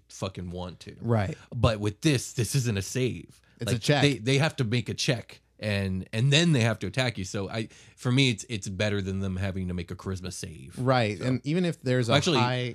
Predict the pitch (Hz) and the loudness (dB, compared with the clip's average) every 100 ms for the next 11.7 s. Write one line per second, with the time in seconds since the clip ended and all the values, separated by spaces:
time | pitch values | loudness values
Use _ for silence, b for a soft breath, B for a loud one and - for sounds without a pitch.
0 | - 131 143 117 120 107 98 104 87 90 | -2 2 4 4 2 0 -2 -4 -4 -6
1 | 92 85 82 98 87 82 - - - _ | -6 -6 -6 -6 -6 -8 -10 -12 -14 _
2 | 131 139 110 113 117 104 113 139 - 143 | 2 4 6 4 0 0 0 0 -2 -2
3 | 139 127 123 - - 131 143 135 117 - | 2 2 -2 -6 -6 4 6 6 0 -8
4 | - 180 180 147 - 180 147 143 123 104 | -2 0 2 0 0 0 2 0 -2 0
5 | 123 139 127 110 113 127 92 95 127 143 | 2 4 2 2 2 0 -2 -2 2 4
6 | 120 - 120 143 143 - 123 139 135 123 | 2 0 2 4 4 0 2 2 2 0
7 | 113 123 131 120 113 113 120 104 101 95 | 0 0 0 -2 -2 0 2 0 -6 -2
8 | 110 110 101 101 95 - 92 95 90 - | 0 0 0 -2 -4 -6 -4 -4 -4 -8
9 | - _ _ - 110 - 110 120 151 104 | -12 _ _ -12 -10 -8 -2 -2 -2 -4
10 | 110 - 117 165 190 _ _ - 90 - | -8 -2 -2 -2 -4 _ _ -6 -6 -6
11 | b - 113 147 - 98 | b -2 0 0 0 -4